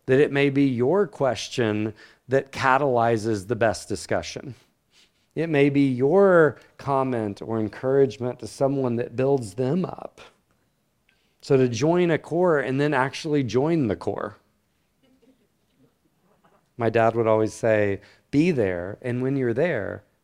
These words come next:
be there." <laughs> You know, to do what we call in our community a Focus on Jesus study or fodge or F O J,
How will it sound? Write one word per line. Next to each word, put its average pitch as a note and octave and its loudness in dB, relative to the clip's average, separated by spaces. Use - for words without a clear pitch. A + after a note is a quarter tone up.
be C#3+ 0
there." - -8
<laughs> C3 0
You D3+ 4
know, C#3+ 8
to D#3 0
do E3+ 4
what D3 2
we E3 2
call D3 2
in C#3 2
our D#3 0
community D3 0
a B2 4
Focus C#3+ -4
on C#3+ -2
Jesus C3 -2
study F#2+ -2
or F2 -4
fodge G2+ -2
or F#2+ -2
F A#2+ -4
O A#2+ 0
J, G2+ 2